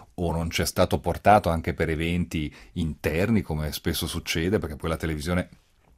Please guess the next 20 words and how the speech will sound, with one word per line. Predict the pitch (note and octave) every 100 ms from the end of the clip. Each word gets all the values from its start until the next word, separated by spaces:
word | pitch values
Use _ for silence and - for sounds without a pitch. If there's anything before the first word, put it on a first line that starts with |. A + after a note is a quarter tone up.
| _ _ -
ha | - D#2
assorbito | - - D#2+ E2+ C#3+ G#2+
anche | F2 F#2
molti | F2+ F2+ E2+ F2+
radio-, | E2+ F#2
radiocronisti | F2 F2+ F2 - F2 E2+ G2 - - - - - -
per | - F#2
ovvie | G2 E2+ G2 F#2 F2+
ragioni | F2 F2+ F#2+ G2+ F#2+
anche | F#2 F#2 F#2
strutturali, | F2 - - G2 - G#2 F#2 D#2+ D#2+
potremmo | F#2 - F2 E2+
dire. | F2 D#2+ - - - - -
Ma | G#2+ A2+ A2 -
Ruggero | G#2 G2 A#2+
Glass | A#2 F3
non | B2+ G2
è |
mai | G2
stato | - - D#2+